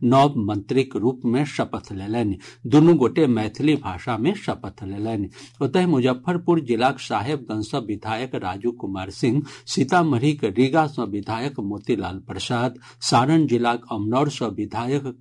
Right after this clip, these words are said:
कृष्ण कुमार मंटू, अररिया जिला सँ सिकटीक विधायक विजय कुमार मंडल आ बिहार शरीफ सँ विधायक सुनील कुमार सेहो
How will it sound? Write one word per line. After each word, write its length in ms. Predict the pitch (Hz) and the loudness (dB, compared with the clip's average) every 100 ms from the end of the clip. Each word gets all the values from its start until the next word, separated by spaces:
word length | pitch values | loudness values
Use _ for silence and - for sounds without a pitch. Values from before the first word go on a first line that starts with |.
| _ - | _ -2
कृष्ण 340 | 131 143 - 113 | 0 0 -2 -4
कुमार 400 | - 98 90 101 | -4 -4 -4 -2
मंटू, 420 | 117 143 - 147 214 - - - | 2 2 2 2 0 -4 -20 -4
अररिया 420 | 131 135 143 165 160 | 0 2 4 4 4
जिला 320 | 127 110 123 | 2 0 -2
सँ 420 | 127 135 95 - - | -2 -2 -4 -8 -12
सिकटीक 640 | - 165 - - 208 - | 0 0 0 0 0 0
विधायक 600 | 104 107 110 143 143 - | -4 -2 0 0 0 -4
विजय 360 | 123 117 117 127 | -2 0 0 -2
कुमार 420 | - 104 104 98 | -2 -4 -2 -4
मंडल 500 | 98 143 143 131 135 - - - | -2 0 2 0 -2 -6 -10 -4
आ 100 | 123 | -4
बिहार 460 | 107 117 123 147 156 | 0 0 2 -2 -2
शरीफ 480 | - 113 131 175 | -6 0 2 2
सँ 160 | - 120 | 0 -4
विधायक 580 | 98 104 110 135 131 - | -4 -6 -4 -2 -4 -6
सुनील 400 | - 107 123 110 | -4 0 0 0
कुमार 400 | - 98 104 101 | -4 -4 -4 -6
सेहो 460 | - 156 117 180 | -2 0 2 2